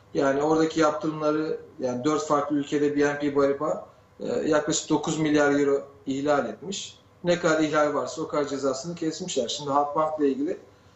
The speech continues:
en az yirmi milyar, e, dolarlık bir ihlal olduğu, e, söyleniyor.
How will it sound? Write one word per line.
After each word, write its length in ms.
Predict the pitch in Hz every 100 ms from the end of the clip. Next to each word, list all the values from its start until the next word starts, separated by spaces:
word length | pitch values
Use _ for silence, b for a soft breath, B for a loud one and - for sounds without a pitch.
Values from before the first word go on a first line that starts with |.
| _
en 160 | 160 156
az 260 | 165 151
yirmi 220 | 160 165 175
milyar, 560 | 160 147 139 - - - _ - -
e, 240 | 123 127 127
dolarlık 460 | 139 139 135 -
bir 60 | 151
ihlal 340 | 139 135 139
olduğu, 340 | 131 127 131 131
e, 400 | - 135 135 131
söyleniyor. 600 | - 120 107 117 -